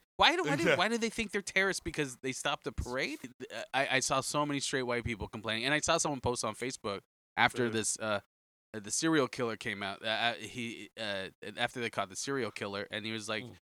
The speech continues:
Speaker 1: "All these w-, straight white people,
Speaker 2: Uh-huh.
Speaker 1: mainly men who are fucking in the suburbs complaining about Black Lives Matter, stopping the parade. You're all full of shit." The,
Speaker 2: Uh-huh. <laughs>
Speaker 1: the Pride Parade was started because of this, because of
Speaker 2: Mm-hmm.
Speaker 1: this kind of thing, because the police,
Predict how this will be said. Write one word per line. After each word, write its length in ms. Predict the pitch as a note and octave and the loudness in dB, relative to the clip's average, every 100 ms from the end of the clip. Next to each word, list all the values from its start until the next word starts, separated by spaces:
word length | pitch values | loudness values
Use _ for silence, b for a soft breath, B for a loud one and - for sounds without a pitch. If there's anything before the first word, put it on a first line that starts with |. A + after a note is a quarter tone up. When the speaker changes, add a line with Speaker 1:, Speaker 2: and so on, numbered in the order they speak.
| _ | _
Speaker 1:
"All 140 | B2 D#3+ | 2 4
these 160 | D#3 | 4
w-, 140 | A#2 A2+ | 0 -6
straight 300 | - C3+ D3+ | -4 -2 0
white 260 | D3+ D#3 | 2 2
people, 500 | D3+ C#3+ A2 A2+ A2 - _ _ _ G2+ | 2 0 -2 -4 -4 -8 _ _ _ 0
Speaker 2:
Uh-huh. 60 | |
Speaker 1:
mainly 320 | A#2 C#3+ D#3+ | 2 4 4
men 380 | E3+ C#3 B2 B2 | 4 2 0 -2
who 120 | C3 | -4
are 100 | A#2+ | -4
fucking 340 | G#2+ C3 A#2 A2+ | -4 -4 -2 -2
in 140 | C3 | -2
the 60 | D3+ | 0
suburbs 460 | - C#3+ C3 C3 - | 0 0 0 -4 -4
complaining 540 | A#2 - A#2 B2+ C3+ | -4 -4 -2 -2 -4
about 320 | C3+ C3+ C3+ | -2 0 0
Black 240 | B2+ B2+ C3+ | 0 0 2
Lives 220 | C3 B2 | -2 -2
Matter, 280 | B2+ B2 B2 | -2 -2 -2
stopping 420 | - A2+ A#2 B2+ | -2 -4 -4 -8
the 60 | A#2+ | -8
parade. 360 | B2 A2+ A2+ | -4 -2 -2
You're 140 | G2+ G#2 | -2 -4
all 100 | A2 | -4
full 300 | - A#2 B2 | -6 -6 -4
of 80 | |
shit." 440 | - - G#2 G2 - _ _ _ B2+ | 0 0 0 -4 -8 _ _ _ -10
The, 60 | |
Speaker 2:
Uh-huh. 340 | A#2 A#2+ B2+ G3 | -2 -2 0 -2
<laughs> 400 | A#2+ A2+ G#2+ - | 0 0 -2 -4
Speaker 1:
the 60 | - | -2
Pride 260 | A#2 C3 | 0 0
Parade 300 | C3 C3+ C3+ | 2 2 0
was 180 | A#2+ A#2+ | -2 -4
started 520 | - - B2+ C3 C3 | -4 0 0 2 -2
because 360 | A2+ - G#2+ F2+ | -4 -4 -6 -6
of 80 | E2+ | -8
this, 400 | F2 E2+ - - _ _ _ | -8 -6 -10 -12 _ _ _
because 300 | A#2 A#2 B2+ | -8 -4 -2
of 80 | A2+ | -2
Speaker 2:
Mm-hmm. 60 | G#2+ | 2
Speaker 1:
this 200 | D3 - | 2 2
kind 280 | C#3 A#2 G2 | -2 0 0
of 80 | |
thing, 220 | F#2+ F2+ F#2 | -4 -8 -6
because 240 | G2 B2 | -8 -8
the 60 | G2+ | -8
police, 480 | - B2+ C#3 C3+ | -8 -4 -2 -2